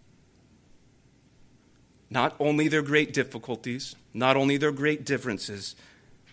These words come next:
but ultimately what we're meant to see is their great dependence.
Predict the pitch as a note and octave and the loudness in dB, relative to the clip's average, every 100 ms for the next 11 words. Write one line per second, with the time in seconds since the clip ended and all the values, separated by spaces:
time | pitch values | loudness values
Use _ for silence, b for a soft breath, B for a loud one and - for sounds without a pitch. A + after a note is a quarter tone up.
0 | b A#2+ A#2+ B2+ C3+ C#3+ B2 A#2+ A2+ A#2+ | b 0 4 6 6 2 2 2 2 2
1 | B2 A#2 B2 C3 - C3+ - A2+ G#2+ B2+ | 4 4 4 2 2 4 4 2 -2 -4
2 | G#2+ A#2 G#2+ A2+ A2 A2 A2 - A2+ F2+ | -2 -2 -2 -4 -4 -6 -10 -4 -4 -4
3 | F#2 - - - | -6 -8 -8 -8